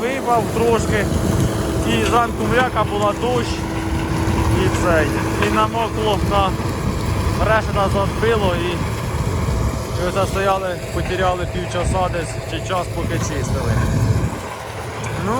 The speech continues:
побачимо. Ну що в нас? Пшен-, е, це так, кукуруза після пшениці, воно у тілу.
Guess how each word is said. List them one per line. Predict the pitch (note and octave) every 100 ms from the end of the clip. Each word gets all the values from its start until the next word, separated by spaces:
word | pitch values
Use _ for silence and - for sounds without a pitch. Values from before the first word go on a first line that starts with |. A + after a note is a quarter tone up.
| -
побачимо. | G3 F#3+ F#3 C3 A#2 A2+ A#2 - - - - - - - G#3+
Ну | B3
що | C4
в | G#3
нас? | D3+ C3+ - -
Пшен-, | - B3 C4 B3 A#3 A3+ A3 A3 G#3
е, |
це | G3+
так, | G3 D3
кукуруза | A#3 C4+ C#4 C4+ G#3
після | G3+ G#3+ G#3+
пшениці, | G#3 A3 A#3+ D4 C#4+ - A#3 - - - -
воно | G#3+ G#3
у | G#3+ G3 - C#4
тілу. | C#4 B3